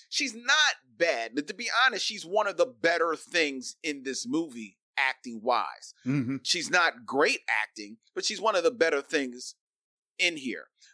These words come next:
Speaker 1: Um, and I think that's because the movie and the script, as much as it does give her, uh, needed another pass, you could te-, you could feel Max Julien trying to write a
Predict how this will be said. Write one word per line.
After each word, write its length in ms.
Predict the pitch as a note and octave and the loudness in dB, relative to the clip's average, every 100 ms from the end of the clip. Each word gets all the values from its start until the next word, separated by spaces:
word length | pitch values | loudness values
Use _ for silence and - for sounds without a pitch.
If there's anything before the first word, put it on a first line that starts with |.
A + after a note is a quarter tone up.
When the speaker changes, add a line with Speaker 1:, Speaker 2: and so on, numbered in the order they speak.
| _ | _
Speaker 1:
Um, 320 | D#3+ D3+ C#3 D3 | 0 2 2 0
and 100 | D#3 | 2
I 80 | D#3 | 2
think 300 | D3+ B3+ C4+ - | 2 -2 0 2
that's 200 | E3+ - | 0 0
because 640 | D#3 F3+ D#3 C#3+ C3+ - _ _ _ _ _ _ _ _ _ _ _ | -6 2 4 4 0 -10 _ _ _ _ _ _ _ _ _ _ _
the 160 | F#2+ C#3+ | 0 0
movie 640 | D#3 G#3 C4+ F3+ D#3+ D3+ _ - | 4 4 4 2 -2 -2 _ -2
and 220 | F3 F#3+ | 0 0
the 80 | D#3 | -2
script, 640 | - - - B3 G#3+ - - | -2 -2 0 0 0 -2 -2
as 180 | D#3 B2+ | 0 0
much 260 | C#3+ G3+ F#3 | 2 2 0
as 140 | C#3+ | -2
it 220 | D#3 G2+ | -4 0
does 320 | D#3+ E3 D3+ | 2 4 2
give 320 | A2+ C3+ D#3 D3+ | -2 0 0 0
her, 120 | E3 - | -4 0
uh, 200 | C3 B2+ B2 | 2 2 2
needed 320 | D3 C#3+ C3 | 0 0 -4
another 320 | B2+ C#3+ B2+ | -2 0 0
pass, 600 | B2 C#3+ D3 D#3+ F#3 - _ _ _ _ _ _ _ _ _ _ _ _ | 0 0 2 2 -2 -6 _ _ _ _ _ _ _ _ _ _ _ _
you 220 | - E3+ G3 | -8 -4 2
could 260 | G3 - | 2 2
te-, 140 | - A3+ - | 2 2 2
you 140 | E3 | -4
could 200 | F3 F3 _ - | -4 -6 _ 0
feel 300 | A#3 A3 D#3 | 4 4 4
Max 400 | D#3+ E3+ D#3+ - | 4 4 2 0
Julien 460 | E3 F3+ E3 C#3 | 0 0 -2 -2
trying 340 | - F#3 F3 D#3 | 0 2 2 2
to 140 | - | -2
write 420 | C3+ B2 D3+ D3+ - _ _ _ _ _ _ _ _ - | -2 2 2 2 -2 _ _ _ _ _ _ _ _ 0
a 600 | D3 C#3+ C#3 C3+ B2+ | 2 2 0 -2 -4